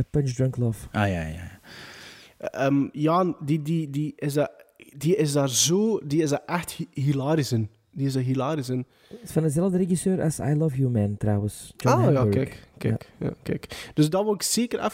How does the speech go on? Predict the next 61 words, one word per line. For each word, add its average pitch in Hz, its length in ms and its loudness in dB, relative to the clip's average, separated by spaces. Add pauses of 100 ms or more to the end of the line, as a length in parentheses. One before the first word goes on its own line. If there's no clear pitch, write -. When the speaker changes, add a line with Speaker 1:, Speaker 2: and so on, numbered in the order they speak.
Speaker 3:
even, 175 240 -2
eh, 175 120 -2
bij 170 120 0
stilstaan 185 480 -2
bij 160 140 0
Along 156 280 0
Came 143 200 -2
Polly. 170 280 0
Gewoon 151 320 2
daardoor, 160 400 2
weil 139 200 2
een 131 220 2
Philip 139 260 0
Seymour 131 340 0
Hoffman 156 340 -2
die 135 180 0
Speaker 1:
Stond 143 180 0
op - 120 -4
mijn 135 160 2
watchlist 147 480 -2
een 120 160 0
keer. 117 300 -8 (100)
Speaker 3:
Ah, 180 100 2
Speaker 1:
Ja. 185 60 6
Speaker 3:
ja, 175 100 6
kijk. - 460 -4
Ja. 139 120 0 (140)
Ah, 190 80 0
je 262 80 2
moet 269 120 2
daar 262 120 0
echt 262 120 -4
een - 60 -14
keer 247 100 0
bekijken, 202 340 0
Sven. 131 340 -4
Eh, 123 160 -2
de, 147 100 2
op, 139 180 0 (220)
eh, 165 80 -8 (760)
de 151 380 -4
film 233 160 0
is 214 80 0
nog 208 120 0
geen 180 100 0
twee 226 200 0
minuten 226 280 0
bezig. 220 500 0
Het 143 180 0 (220)
eerste 214 260 0
shot 214 220 0
dat 202 120 0
je 143 80 0
ziet 170 200 -2
van 175 240 -2
Philip 175 240 0
Seymour 160 280 0
Hoffman, 175 260 0
doet 180 180 -2
hij 202 80 2
iets. 190 300 -2